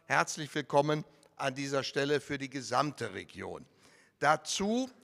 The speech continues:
nein, nein, da brauchen wir noch. Das kostet ja alles nur Zeit.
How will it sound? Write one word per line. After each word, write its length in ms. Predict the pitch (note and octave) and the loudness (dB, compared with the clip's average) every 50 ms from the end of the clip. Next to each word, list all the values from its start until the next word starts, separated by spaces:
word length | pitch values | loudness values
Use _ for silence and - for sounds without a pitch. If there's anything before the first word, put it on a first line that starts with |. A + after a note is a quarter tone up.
| - | -18
nein, 280 | - A#2+ C#3 D3 E3 F3+ | -6 0 2 2 2 2
nein, 180 | G3 G3 F#3+ F3 | 0 -2 -2 -2
da 80 | F3 | -4
brauchen 340 | D3+ - D#3 F#3+ A3 F#3+ D#3 | -4 2 4 4 4 4 2
wir 100 | C3 G#2+ | 0 -2
noch. 40 | F#2 E2+ D#2+ F2+ G2+ A2+ C3 - - - A2 G#2 E3 - - - - - - - - - - - - - - - - - - - - - - - - - - - - - - - - - - - - - - - - - - - - - - - - - - - - - | -4 -6 -10 -12 -10 -8 -6 -6 -2 0 0 0 0 -2 -6 -10 -12 -14 -14 -16 -12 -10 -10 -8 -8 -10 -10 -10 -10 -10 -10 -10 -10 -10 -10 -10 -10 -8 -8 -8 -8 -8 -10 -10 -12 -12 -10 -10 -10 -10 -12 -10 -10 -10 -10 -10 -12 -14 -12 -12 -14 -14 -16 -18 0 4
Das 260 | C3 C#3 D#3+ - - | 6 6 6 6 4
kostet 400 | - - E3 E3 - - E3+ C#3+ | 4 6 6 6 6 2 0 2
ja 160 | C#3 C#3 B2 | 4 6 6
alles 300 | G#2+ C3 B2+ B2+ A#2 - | 6 6 4 4 2 2
nur 160 | - C#3 B2+ - | 4 4 4 4
Zeit. 460 | - - D2 C2+ B1 - - - | 2 -2 -2 -2 -4 -8 -14 -18